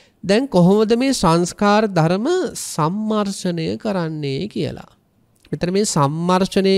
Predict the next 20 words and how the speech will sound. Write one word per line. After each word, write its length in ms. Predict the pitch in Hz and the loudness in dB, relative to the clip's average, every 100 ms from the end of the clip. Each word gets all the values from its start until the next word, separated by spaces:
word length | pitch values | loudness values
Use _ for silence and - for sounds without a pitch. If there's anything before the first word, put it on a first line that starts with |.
| 196 | 2
කියලා 280 | 190 196 | 0 0
කියන, 340 | 208 165 156 175 190 - _ - - _ | 0 0 0 0 -2 -8 _ -20 -20 _
කියන්නේ 440 | - 147 156 165 | 0 2 2 0
පින්නතුනි 480 | 165 175 180 185 233 | 0 -2 -2 -2 -2
හරිම 360 | 175 143 156 190 180 | 0 0 0 0 0
මේ 460 | 131 113 - - - _ _ | 2 0 -2 -8 -12 _ _
වැදගත් 600 | - 120 113 139 165 208 - | -4 -2 0 0 0 -2 -2
තැනක්. 400 | - 131 104 - - | 0 2 2 -6 -20
York. 120 | - _ _ _ _ _ _ _ _ _ - | -20 _ _ _ _ _ _ _ _ _ -4
සම්මර්ෂණය 720 | 143 139 147 147 151 151 151 151 | -2 0 0 0 0 0 0 0
කියන, 300 | - 147 147 156 | -2 -2 -2 -4
කරනව 380 | - 143 147 147 151 | 0 2 2 2 0
කියන්නේ 500 | 160 156 156 156 151 | 0 0 0 -2 -2
පින්නතුනි 460 | 156 160 165 175 | -2 -2 -2 -2
අර 140 | 180 226 311 - - _ _ _ - 127 | 2 2 0 -6 -20 _ _ _ -12 -4
වෙන්කොට 540 | 135 139 147 147 156 165 | 0 0 -2 -2 0 2
ගත්ත 460 | 160 160 _ 185 | 2 0 _ -2
නාම 380 | 170 131 131 135 | 0 2 2 2
රූප 420 | 143 143 143 143 - 147 | 2 2 2 0 0 0
ධර්ම 460 | 156 147 156 180 | 2 2 2 0